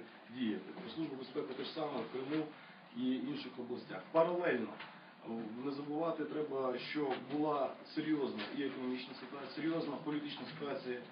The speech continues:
Як ви пригадуєте, Майдан стояв в Києві до, е, серпня місяця. Чи, е, деблокада, е, е, урядових приміщень навіть в Києві,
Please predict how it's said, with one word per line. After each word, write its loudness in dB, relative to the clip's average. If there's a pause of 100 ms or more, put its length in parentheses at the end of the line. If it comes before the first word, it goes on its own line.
(280)
Як -2
ви -6
пригадуєте, 2
Майдан 0
стояв -2
в -8
Києві 4
до, 0 (520)
е, 0
серпня 0
місяця. -2 (460)
Чи, -4
е, 2 (100)
деблокада, 4
е, -4
е, -2 (120)
урядових 4
приміщень -2
навіть -2
в -10
Києві, -2